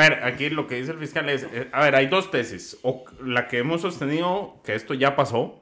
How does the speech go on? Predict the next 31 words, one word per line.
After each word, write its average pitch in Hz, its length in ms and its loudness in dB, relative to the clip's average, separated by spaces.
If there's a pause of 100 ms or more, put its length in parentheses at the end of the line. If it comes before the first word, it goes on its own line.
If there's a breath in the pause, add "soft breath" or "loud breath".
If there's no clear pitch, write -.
(200)
y 98 240 -10
esa 98 380 -2
ley 117 300 0
entró 113 380 0
a 147 60 4
regir 135 560 -4
en, 127 720 -6 (320)
eh, 101 200 -4
octubre 165 720 2
del 139 240 2
dos 127 120 0
mil 117 220 -4
diecinueve, 160 800 -2
con 107 180 -8
las 90 200 -6
derogatorias 98 960 -8
inmediatas 123 580 -6
que - 80 -16
se 113 120 -10
dieron 127 220 -6
en 139 60 -6
ese 143 140 -6
momento, 226 520 0 (300 loud breath)
o 214 260 8
dice 170 220 6
el 160 60 -4
fiscal 170 380 -2
general, 185 500 2 (180 loud breath)
entra 143 340 2
a - 40 -2
regir 139 320 -2